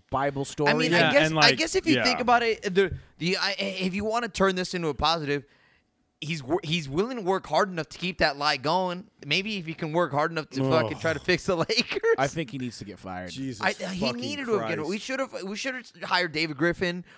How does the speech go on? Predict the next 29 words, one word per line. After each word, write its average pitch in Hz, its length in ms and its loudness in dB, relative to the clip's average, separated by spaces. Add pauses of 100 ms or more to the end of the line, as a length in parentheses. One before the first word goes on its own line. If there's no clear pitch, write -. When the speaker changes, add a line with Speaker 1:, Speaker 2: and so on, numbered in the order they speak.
Speaker 2:
or 143 200 -4
fucking 156 260 -6
Mister 165 220 -6
Ujiri 180 480 -6
or 180 60 -8
whatever 165 200 -10
his 156 80 -14
name 170 180 -12
is. 175 100 -10
Speaker 3:
Masai 113 380 -4
Ujiri, 110 340 -4
yeah. 104 120 -2
Speaker 2:
Messiah. 151 340 -2
I 107 80 -10
can - 140 -8
never 226 140 -8
Speaker 1:
Mm-hmm. 226 80 -10
Speaker 2:
fucking 214 240 -8
say 190 120 -8
his 156 120 -8
first - 220 -14
name. 85 120 -20
I - 40 -16
Speaker 3:
Masai 131 160 -8
Speaker 2:
always 127 340 -2
say 113 80 -8
Mez-, 110 160 -6
Speaker 3:
Ujiri. 90 60 -10
Speaker 2:
Mezia. 107 480 -8